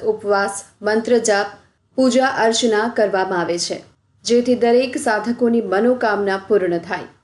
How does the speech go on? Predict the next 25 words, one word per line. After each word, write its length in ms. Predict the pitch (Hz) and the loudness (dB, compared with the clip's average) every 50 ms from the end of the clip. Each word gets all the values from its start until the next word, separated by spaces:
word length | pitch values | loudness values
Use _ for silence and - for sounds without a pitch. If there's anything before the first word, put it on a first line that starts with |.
| _ _ _ _ _ _ - 240 | _ _ _ _ _ _ -10 -4
જીવનમાં 720 | 202 233 262 254 277 277 262 247 247 247 254 254 - - | -2 0 0 2 2 2 2 2 2 0 0 -2 -2 0
આનંદ 380 | 214 214 226 233 233 233 226 | 0 2 2 2 2 4 4
ઉલ્લાસ 420 | 208 196 190 196 196 196 190 190 - | 2 2 2 2 0 0 -2 -4 -6
આવે. 240 | - - - 175 - - - _ _ - | -8 -8 -6 -6 -8 -8 -10 _ _ -2
અને 140 | 226 233 240 | 0 2 2
હવે 220 | 226 262 277 311 | 2 2 2 2
જાણી 320 | - 294 285 277 285 294 269 | 2 2 2 2 2 2 2
લઈએ 340 | 269 254 262 247 262 294 320 - - - _ _ _ - | 2 2 2 2 0 0 -2 -4 -12 -20 _ _ _ -8
સંકષ્ટી 540 | - - 254 254 254 294 285 285 - 320 294 | -2 0 2 2 2 2 2 2 0 0 2
ચતુર્થીના 640 | - 277 254 254 269 254 247 - 262 254 262 262 247 | 2 2 2 2 0 -2 -2 -2 -2 0 0 0 0
મુહૂર્ત 420 | 233 208 226 214 214 202 - 175 | -2 0 0 0 0 0 -2 -4
વિશે 320 | 160 143 147 - - 180 - - - | -8 -8 -6 -2 -2 -2 -4 -4 -4
અને 140 | 196 196 202 | 0 0 0
ચંદ્ર 360 | 196 233 226 233 240 247 277 285 | 2 2 2 4 4 4 4 4
દર્શનનો 580 | 233 226 214 220 - - 247 240 233 233 240 247 | 4 2 0 0 0 0 0 2 2 0 0 -2
સમય 400 | 240 - - 226 220 226 233 254 | -4 -2 -2 -2 0 0 0 0
પણ 220 | 247 - 202 190 | 0 -2 -4 -4
શું 260 | 185 - - 180 160 156 | -4 -4 -6 -6 -6 -4
છે. 200 | 156 - 185 - - 233 | -4 -4 -4 -4 -2 -2
મહામાસના 840 | 247 247 247 294 311 294 277 247 233 233 240 - 240 214 196 196 214 - - - _ _ - - - | 0 0 2 2 0 2 0 0 0 0 -2 -2 -2 -2 -2 -2 -4 -8 -12 -20 _ _ -20 -10 -2
ચતુર્થી 560 | - 277 269 262 277 311 302 - - 330 320 | 0 2 2 2 2 0 -2 0 2 0 0
તિથિનો 440 | 320 285 269 247 254 269 262 269 277 269 | 2 0 -2 -2 -2 -2 0 0 0 0
પ્રારંભ 460 | 277 220 196 196 196 220 226 240 240 | 0 0 2 2 2 2 2 0 0
થાય 220 | 233 240 226 226 226 | 0 0 -2 -2 -2
છે 220 | - - 226 | -2 -4 -4